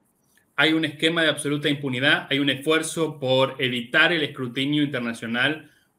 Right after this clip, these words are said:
por intentar esconder las violaciones generalizadas y sistemáticas de derechos humanos que ocurren en estos países. Haces muy bien en mencionar la expulsión de la Oficina del Alto Comisionado de Derechos Humanos en Venezuela, porque lo mismo ocurrió en Nicaragua en el año dos mil dieciocho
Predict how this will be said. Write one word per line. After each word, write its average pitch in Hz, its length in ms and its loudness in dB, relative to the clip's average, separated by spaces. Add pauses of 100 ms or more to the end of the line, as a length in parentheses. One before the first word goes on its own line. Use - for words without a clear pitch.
(100)
por 131 140 0
intentar 127 400 0
esconder 143 800 0
las 127 180 -4
violaciones 139 680 -2
generalizadas 139 800 0
y - 120 -12
sistemáticas 123 600 -4
de 117 60 -6
derechos 117 260 -10
humanos 123 320 -4
que 123 100 -14
ocurren 120 340 -6
en 113 60 -8
estos - 160 -14
países. 131 760 -8
Haces 143 240 -2
muy 143 120 0
bien 147 160 4
en 147 120 0
mencionar 127 720 0
la 117 160 0
expulsión 139 760 -2
de 123 260 -2
la 113 120 -2
Oficina 139 360 -2
del 139 140 2
Alto 135 240 -2
Comisionado 123 800 -2
de 117 80 -2
Derechos 117 340 -4
Humanos 127 340 -6
en 117 100 -6
Venezuela, 127 600 -6
porque 127 480 2
lo 120 160 2
mismo 156 300 2
ocurrió 143 320 0
en 139 80 0
Nicaragua 135 460 2
en 131 40 -4
el 120 100 -2
año 131 200 0
dos 120 100 -6
mil 127 140 -4
dieciocho 135 640 -4